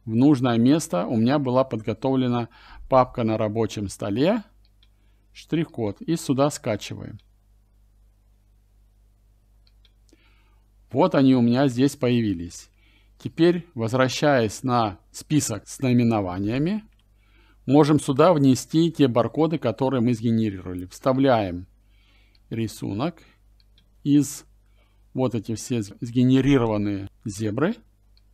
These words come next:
и вставляю. Вот они у нас вставились. Теперь мы можем их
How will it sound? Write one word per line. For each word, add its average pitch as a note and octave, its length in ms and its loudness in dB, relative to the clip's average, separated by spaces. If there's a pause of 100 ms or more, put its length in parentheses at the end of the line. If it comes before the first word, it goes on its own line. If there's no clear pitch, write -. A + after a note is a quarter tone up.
(320)
и A#3+ 100 2
вставляю. B2 520 2
Вот F3+ 220 2
они D#3+ 260 4
у D#3+ 40 -2
нас D3 180 0
вставились. G#2 540 -2
Теперь C3+ 300 0
мы B2+ 120 2
можем A2 400 0
их - 180 -8